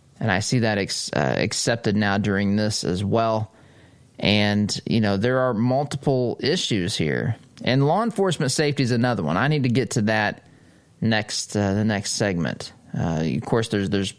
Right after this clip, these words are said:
people who have died during the riots, so there's that whole component. There's a lot of facets to this, and anytime you're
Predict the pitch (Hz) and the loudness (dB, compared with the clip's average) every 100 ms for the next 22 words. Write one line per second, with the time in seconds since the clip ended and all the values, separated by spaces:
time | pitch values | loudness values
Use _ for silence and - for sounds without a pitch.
0 | - - - 123 127 120 95 98 117 104 | -18 -14 -4 0 2 2 0 2 2 2
1 | 104 104 117 143 135 123 120 117 113 - | 2 2 2 4 4 4 2 2 -2 -4
2 | - - 101 92 98 113 123 - - - | -12 -6 -2 0 0 2 0 -2 -10 0
3 | 131 117 - 101 120 107 107 - - - | 2 2 0 2 2 2 0 -4 -10 -20
4 | - - - - - - _ _ _ _ | -20 -20 -20 -20 -20 -20 _ _ _ _
5 | _ _ _ - 117 117 131 160 127 - | _ _ _ -4 0 2 2 2 0 0
6 | 127 123 127 107 - 104 87 73 92 - | 2 2 2 -2 0 0 0 0 0 -2
7 | - 135 151 147 135 131 123 120 110 | 0 0 2 2 2 2 2 0 -2